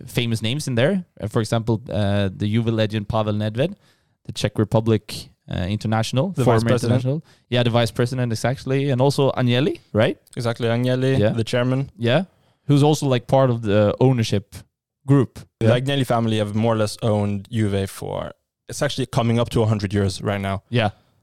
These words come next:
Speaker 2: Um, it would have
Speaker 1: It's
Speaker 2: been
Speaker 1: quite
Speaker 2: a hundred
Speaker 1: crazy.
Speaker 2: years in a couple months' time.
Speaker 1: Yeah.
Speaker 2: An insane dynasty.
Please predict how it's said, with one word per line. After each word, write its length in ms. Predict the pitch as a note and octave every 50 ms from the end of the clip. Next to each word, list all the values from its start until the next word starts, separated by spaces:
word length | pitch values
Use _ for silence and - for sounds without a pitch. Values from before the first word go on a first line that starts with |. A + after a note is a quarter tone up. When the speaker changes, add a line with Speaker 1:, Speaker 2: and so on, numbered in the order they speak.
| _ _ -
Speaker 2:
Um, 180 | - G#2 G#2
it 60 | G#2 A2
would 120 | B2 A#2+
have 60 | A#2+
Speaker 1:
It's 40 | -
Speaker 2:
been 40 | -
Speaker 1:
quite 0 |
Speaker 2:
a 20 | A#2+
hundred 120 | B2 A#2+ -
Speaker 1:
crazy. 120 | D3 B2+
Speaker 2:
years 160 | A2+ A2+ G#2+
in 60 | A2 G#2+
a 40 |
couple 200 | - - G#2+ A2
months' 220 | G#2+ G#2 G#2 G2 -
time. 260 | - G#2 G2 G2 G2+ - _ -
Speaker 1:
Yeah. 220 | A#2 A#2 A2 G2 F#2 _ _ _ _ _ _ _ _ -
Speaker 2:
An 160 | - A#2 A2+ A#2
insane 360 | A2+ A2 - C3 C3 B2 A#2
dynasty. 500 | G#2+ G#2 G2+ G2+ F#2+ - - G#2 G2+ G#2